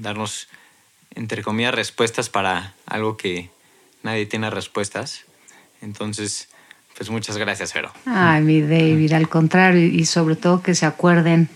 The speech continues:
Speaker 2: a mí me sirvió mucho una coach que me dijo,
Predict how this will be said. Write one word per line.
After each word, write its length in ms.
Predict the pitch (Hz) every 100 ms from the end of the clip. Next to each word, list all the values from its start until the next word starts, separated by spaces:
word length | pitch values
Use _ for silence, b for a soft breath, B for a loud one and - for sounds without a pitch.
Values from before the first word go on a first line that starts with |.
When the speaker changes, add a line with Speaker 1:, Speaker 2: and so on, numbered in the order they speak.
| -
Speaker 2:
a 80 | 165
mí 80 | 156
me 140 | 165
sirvió 340 | 160 160 147 156
mucho 560 | 156 165 - 165 156 180
una 300 | 170 160 160
coach 460 | 165 160 156 -
que 140 | - 156
me 160 | 147
dijo, 440 | 143 151 - 151